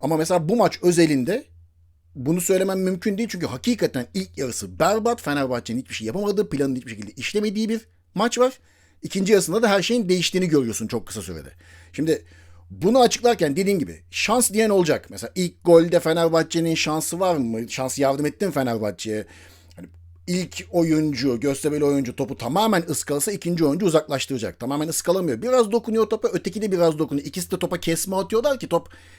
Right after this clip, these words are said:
iki oyuncudan birden sekip En-Nesyri'nin önüne düşüyor. En-Nesyri'nin vuruşu çok güzel, fırsatçılığı çok güzel. Tam bir golcü santrfor,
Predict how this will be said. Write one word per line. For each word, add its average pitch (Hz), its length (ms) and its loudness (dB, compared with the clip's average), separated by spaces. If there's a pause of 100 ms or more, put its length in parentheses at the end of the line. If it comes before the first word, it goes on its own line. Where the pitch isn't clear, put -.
(140)
iki - 220 2
oyuncudan 185 420 6
birden 185 260 0
sekip 170 360 -6
En-Nesyri'nin 139 640 -2
önüne 110 200 -4
düşüyor. 78 300 -10 (640)
En-Nesyri'nin 151 580 0
vuruşu 120 240 -6
çok 160 200 -4
güzel, 165 240 0
fırsatçılığı 107 580 -10
çok 180 240 -4
güzel. 170 300 2 (300)
Tam 120 240 -6
bir 110 80 -8
golcü 120 320 -2
santrfor, 117 460 -6